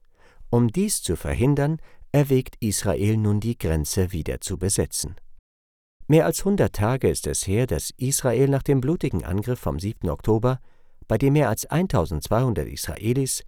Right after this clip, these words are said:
von militanten Hamas-Kämpfern getötet wurden, die Operation Eisernes Schwert in Gaza startete. Premierminister Benjamin Netanyahu schwor, die Verantwortlichen für das Massaker,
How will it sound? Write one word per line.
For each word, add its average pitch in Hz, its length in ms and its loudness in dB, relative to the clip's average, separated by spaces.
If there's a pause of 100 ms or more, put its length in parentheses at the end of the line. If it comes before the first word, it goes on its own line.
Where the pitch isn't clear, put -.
(260)
von 135 200 6
militanten 131 640 0
Hamas-Kämpfern 82 760 -2
getötet 113 460 0
wurden, 110 340 2 (640)
die - 160 0
Operation 139 800 0 (120)
Eisernes 98 540 0
Schwert 80 300 -2
in 104 180 -2
Gaza 78 360 -2
startete. - 540 -4 (1120)
Premierminister 120 880 2
Benjamin 135 540 4
Netanyahu 131 680 2
schwor, 156 320 2
die 160 120 -4
Verantwortlichen - 960 -2
für - 160 -6
das - 200 -8
Massaker, 113 600 0